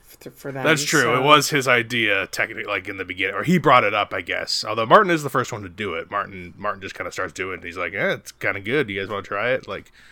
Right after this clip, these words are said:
Speaker 2: so, I, yeah.
Speaker 1: <laughs>
Speaker 2: Um, but I, yeah, the plot, I'm with, I'm with Jess. I'm at a four. Uh, unique, unique perspective, well executed, and probably some visual sound stuff I can talk about.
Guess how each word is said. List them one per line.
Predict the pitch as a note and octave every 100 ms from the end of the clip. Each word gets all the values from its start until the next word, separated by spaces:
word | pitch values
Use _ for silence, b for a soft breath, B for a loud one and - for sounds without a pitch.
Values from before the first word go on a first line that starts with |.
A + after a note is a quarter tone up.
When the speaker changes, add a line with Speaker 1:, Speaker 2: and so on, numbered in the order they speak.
| b b
Speaker 2:
so, | - G#2 F#2+ - - -
I, | C3+ - -
yeah. | D3+ A2+ G2+ A3 -
Speaker 1:
<laughs> | - -
Speaker 2:
Um, | B2+ A#2 A2 G#2+ G2+ - -
but | D3+ D#3
I, | E3+
yeah, | F3 D3+ A#2+
the | D3+
plot, | - F3 E3+
I'm | D#3+
with, | D#3 D3+ - -
I'm | C3+ C#3+ C#3
with | C3+ -
Jess. | C3 B2+ -
I'm | A#2+
at | B2+
a | A2+
four. | - A#2 A#2+ A#2+ B2 B B B A2
Uh, | G#2 G#2
unique, | A#2 C#3 C3 C3+ - - -
unique | - B2+ B2 -
perspective, | C#3 - B2 - - A2+ A2+ - - _
well | A#2 B2
executed, | A2+ - A2 - A2 A2 G#2+
and | -
probably | G#2 G2+
some | F2+ G2+
visual | G2+ G2+
sound | F#2 G#2 G2 F#2
stuff | F#2+
I | F#2
can | F2+
talk | G2+ F#2
about. | G2+ F#2+